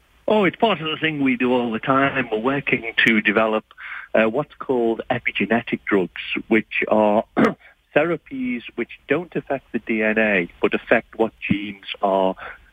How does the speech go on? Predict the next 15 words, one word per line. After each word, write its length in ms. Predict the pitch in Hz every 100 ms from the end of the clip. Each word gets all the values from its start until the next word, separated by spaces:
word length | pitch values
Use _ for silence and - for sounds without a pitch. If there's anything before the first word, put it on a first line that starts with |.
| -
transcribed 800 | - 95 - - 98 98 98 104
and 100 | 85
translated. 800 | 92 87 - 95 95 - 85 - _
And 320 | 98 104 101 -
it's 100 | 110 -
alterations 760 | 127 147 - 127 120 - 107 101
in 160 | 104
the 80 | 98
genes 420 | 92 107 101 98 - -
that 180 | 95 - -
are 420 | 104 98 92 95 - - - _ _ _ _ -
transcribed 920 | - 104 95 - 117 117 107 82 80 -
<clears throat> 60 | -
and 400 | 165 - 98 98
acted 500 | 120 - - 92